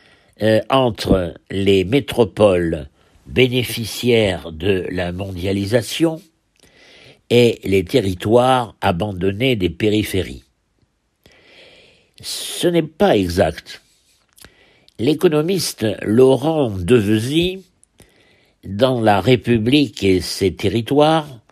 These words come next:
a clairement montré que les territoires les plus pauvres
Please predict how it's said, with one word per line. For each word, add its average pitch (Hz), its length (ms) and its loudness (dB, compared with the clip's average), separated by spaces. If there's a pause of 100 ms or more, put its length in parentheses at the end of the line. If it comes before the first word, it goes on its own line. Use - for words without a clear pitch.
(680)
a 107 120 -2
clairement 156 400 2
montré 131 480 -2
que 127 440 4
les 110 160 2
territoires 135 520 0
les 90 100 0
plus 92 220 -4
pauvres 87 600 0